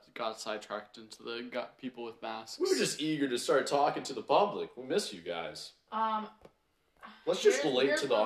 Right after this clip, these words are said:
Speaker 2: audience for a little bit,
Speaker 3: Oh,
Speaker 2: I
Speaker 3: oh,
Speaker 2: think.
Speaker 3: okay, okay.
Speaker 2: We just, we really don't take the time to think about our listeners and, uh, you know, what they need,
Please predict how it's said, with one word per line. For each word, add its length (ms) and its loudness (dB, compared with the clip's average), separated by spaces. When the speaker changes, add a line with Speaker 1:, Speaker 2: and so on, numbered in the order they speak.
Speaker 2:
audience 240 -6
for 120 -14
a 20 -8
little 140 -6
bit, 80 0
Speaker 3:
Oh, 40 0
Speaker 2:
I 80 2
Speaker 3:
oh, 80 -2
Speaker 2:
think. 360 -6
Speaker 3:
okay, 140 -12
okay. 100 -10
Speaker 2:
We 160 -6
just, 180 -6
we 100 -4
really 180 2
don't 160 0
take 140 -2
the 60 -8
time 280 -4
to 40 -8
think 160 -8
about 160 0
our 100 -2
listeners 760 -4
and, 160 -4
uh, 200 -4
you 80 -4
know, 40 -2
what 180 2
they 200 0
need, 380 -4